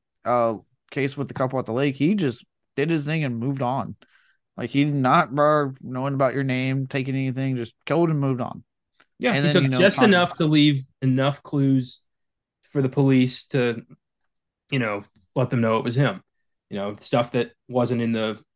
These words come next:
Speaker 2: papers. That's as, that's as much as he did. But I don't think
Speaker 1: Yeah.
Speaker 2: Paul Stine's brother, was he even there?
Speaker 1: I don't think so.
Speaker 2: Yeah. So Zodiac's not gonna be like, "Oh, you were a witness. Well, there it is. I guess I'm done.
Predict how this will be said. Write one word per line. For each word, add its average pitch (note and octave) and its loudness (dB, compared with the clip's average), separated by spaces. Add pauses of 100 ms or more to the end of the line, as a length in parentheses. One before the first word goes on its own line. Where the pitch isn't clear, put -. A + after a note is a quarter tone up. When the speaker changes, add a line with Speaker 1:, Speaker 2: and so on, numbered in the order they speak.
(260)
Speaker 2:
papers. - -2
That's - -6 (120)
as, B2+ 0
that's D3 2
as C#3+ 2
much D#3 4
as A#2+ -8
he C3+ 2
did. B2 0 (640)
But D3 4
I D3+ 4
don't D4 6
think F#3+ 2
Speaker 1:
Yeah. A#2 2
Speaker 2:
Paul E3+ -2
Stine's D#3+ -2
brother, D3 -2
was C#3+ -6
he C#4+ 0
even C#4 0
there? F#3+ -2 (1600)
Speaker 1:
I C#3 0
don't D#3 4
think B2+ 0
so. F#2 -8 (500)
Speaker 2:
Yeah. D4+ -8 (280)
So F#3+ 0
Zodiac's G3+ 2
not F#3+ -2
gonna E3+ -6
be E3+ -4
like, C#3+ 0
"Oh, A#3 2
you E3+ 0
were F3 0
a D#3+ -2
witness. D3+ -8
Well, D#3 -2
there C#3 -2
it C#3 0
is. B2 -2
I C3 -8
guess C#3 -2
I'm C#3+ 2
done. A#2+ 0